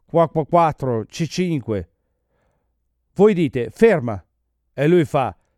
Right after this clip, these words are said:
"Sette, otto, nove, dieci." Ha fatto un'inversione, perciò quando crede di fermare il corpo, lo avvia. La persona cammina avanti e indietro, avanti e indietro. Dice,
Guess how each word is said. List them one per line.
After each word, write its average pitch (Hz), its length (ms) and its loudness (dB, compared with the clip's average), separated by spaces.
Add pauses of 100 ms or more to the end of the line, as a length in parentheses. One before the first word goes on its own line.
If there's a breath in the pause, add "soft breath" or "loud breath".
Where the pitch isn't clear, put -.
"Sette, 156 460 -2
otto, 165 280 0
nove, 147 360 0
dieci." 135 460 -2 (2000 soft breath)
Ha 180 100 -2
fatto 247 280 -2
un'inversione, 190 840 -2 (200)
perciò 143 500 0 (200 soft breath)
quando 190 300 0
crede 180 280 0
di 147 120 0
fermare 147 440 0
il 123 100 -4
corpo, 117 580 -2
lo 156 200 4
avvia. 135 460 -2 (1000 soft breath)
La 160 140 0
persona 180 460 0
cammina 143 400 -2
avanti 139 420 -2
e 175 40 0
indietro, 123 440 -2
avanti 139 440 -2
e 170 40 -4
indietro. 120 500 -4
Dice, 117 440 -6